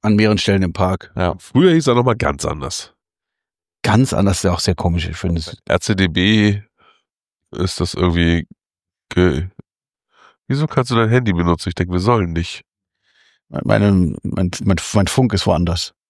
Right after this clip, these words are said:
Speaker 3: Ach so, ah.
Speaker 1: Fußraum weit genug weg.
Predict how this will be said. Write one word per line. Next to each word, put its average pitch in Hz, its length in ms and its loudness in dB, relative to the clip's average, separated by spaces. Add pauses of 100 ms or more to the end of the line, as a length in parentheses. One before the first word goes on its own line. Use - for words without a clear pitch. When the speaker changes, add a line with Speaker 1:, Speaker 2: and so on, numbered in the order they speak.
(360)
Speaker 3:
Ach 104 120 -10
so, - 220 -10
ah. 85 400 -4
Speaker 1:
Fußraum 82 540 -20
weit 80 160 -20
genug 85 180 -20
weg. - 240 -20